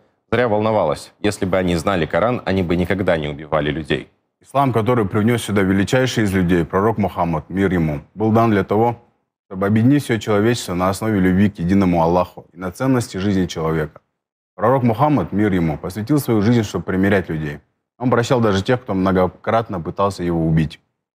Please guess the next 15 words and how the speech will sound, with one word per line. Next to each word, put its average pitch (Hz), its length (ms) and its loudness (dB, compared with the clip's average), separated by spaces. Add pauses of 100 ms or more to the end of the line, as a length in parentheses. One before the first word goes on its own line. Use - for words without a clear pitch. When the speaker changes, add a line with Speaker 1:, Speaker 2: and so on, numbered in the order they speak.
(440)
Speaker 2:
Потому 135 260 -2
что 127 140 -2
в 113 60 2
исламе 131 320 0
жизнь 127 260 2
человека 113 340 0
является 104 360 0
наивысшей 98 400 0
ценностью, 95 540 -4 (160)
так 101 140 -12
как 92 140 -6
дана 101 240 2
для 92 160 2
служения 90 440 0
Аллаху. 85 480 -2